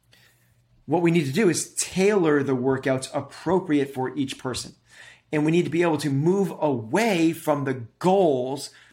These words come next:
that we have, which is everyone, 'cause the idea, the idea behind scaling,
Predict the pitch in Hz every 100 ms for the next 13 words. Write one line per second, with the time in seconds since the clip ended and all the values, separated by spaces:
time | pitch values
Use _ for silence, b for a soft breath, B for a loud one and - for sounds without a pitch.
0 | b _ 151 143 143 110 196 175 156 147
1 | B B 147 156 160 - - 185 160 202
2 | 180 196 190 B B B 170 143 160 143
3 | 151 - 151 131 190 208 208 - 147 139
4 | 170 214